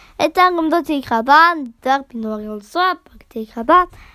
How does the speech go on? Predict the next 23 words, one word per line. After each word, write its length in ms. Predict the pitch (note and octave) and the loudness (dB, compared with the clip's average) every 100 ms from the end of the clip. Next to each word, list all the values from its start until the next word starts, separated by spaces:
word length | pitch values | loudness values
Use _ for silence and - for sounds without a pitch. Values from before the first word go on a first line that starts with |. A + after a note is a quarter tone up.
| _ _ F4 | _ _ 2
dört 200 | G4 D4 | 2 2
bin 100 | D4+ | -2
dolar 200 | C4+ C4+ | -2 -4
seviyesine 300 | C4+ C4 C4 | -6 -6 -6
doğru 180 | C4 | -8
gidecek 300 | C4 B3+ C4 | -10 -12 -10
şekilde 580 | C4+ B3+ B3 A#3 B3+ B3 | -8 -8 -10 -6 -4 -4
ve 440 | D4+ G#4 G#4+ G4+ F4+ | 0 2 4 0 -4
söylerim 1500 | _ - - A3 A3 A3 A3+ A3+ A#3+ B3+ E4 D4+ C#4 B3+ A#3 | _ -20 -10 -6 -4 -6 -8 -6 -4 2 2 0 -6 -10 -12
demiştik 420 | A3+ A3 - G#3 _ C#4 _ - | -12 -12 -16 -18 _ _ _ -20
zaten. 420 | _ _ E4+ F#4 F4+ - _ _ _ _ _ - | _ _ -4 -4 -8 -20 _ _ _ _ _ -6
Ve 140 | F#4 | -4
devam 300 | D#4+ D4+ C#4 | -2 -2 -4
söylüyorum. 800 | B3+ A#3+ A3+ A3 A#3 D#4+ F4+ E4 _ _ _ _ _ _ | -6 -8 -8 -10 0 2 2 0 _ _ _ _ _ _
Ethereum 800 | A#3+ A3+ - F4 D#4 B3+ A#3 A3 | -6 -4 2 2 2 -2 -6 -6
E 240 | A3 A3 A3 | -6 -6 -8
T, 300 | - A3+ A#3 | -8 -10 -8
Ethereum 680 | A#3 A#3 - D#4 C#4+ A#3+ A3+ | -8 -6 -2 -2 -2 -8 -8
E 220 | A3+ A3 | -8 -10
T 260 | A3 A3 A3 | -8 -8 -8
H, 320 | C4+ E4+ F#4+ - _ _ _ _ _ - | -6 -6 -6 -10 _ _ _ _ _ -4
dört 240 | F#4+ F4+ | -4 -4
bin, 120 | F4 | -12